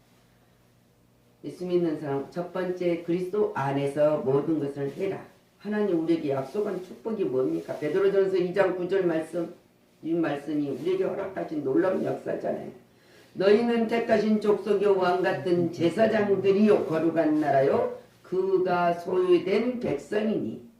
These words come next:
이는 너희를 어두운 데서 불러내어 그의 귀한 빛에 들어가게 하신 아름다운 덕을 선포하기 위해서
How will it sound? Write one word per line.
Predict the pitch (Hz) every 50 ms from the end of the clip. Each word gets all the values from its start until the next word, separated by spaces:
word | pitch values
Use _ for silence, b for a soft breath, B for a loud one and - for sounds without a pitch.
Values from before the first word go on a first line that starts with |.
| _ _ _ _ b b b b b b b _
이는 | 151 170 180 196 202 208 208 208 202 196 185 180 170
너희를 | 151 - - 196 208 226 220 226 226 226 226
어두운 | - 170 180 196 196 208 202 202 196
데서 | 190 196 190 185 185 180 185
불러내어 | 175 175 165 175 175 160 151 147 147 165 190 214 226 - - - - - _
그의 | - 185 175 170 160 -
귀한 | - 156 156 147 139 139 139
빛에 | - 139 139 - - - 170 190 220 226 -
들어가게 | - 202 196 208 208 202 202 190 190 196
하신 | 180 180 175 - - 185 196 214 226 - B B B B B B B B
아름다운 | - 147 165 175 202 208 113 113 113 113 110 107 104 104 101 101 101 98 101 107 -
덕을 | 151 147 143 160 160 160 -
선포하기 | - 190 190 202 202 202 - 208 208 208 208 - - - - 190 180 165
위해서 | 147 127 123 117 - - - - - - -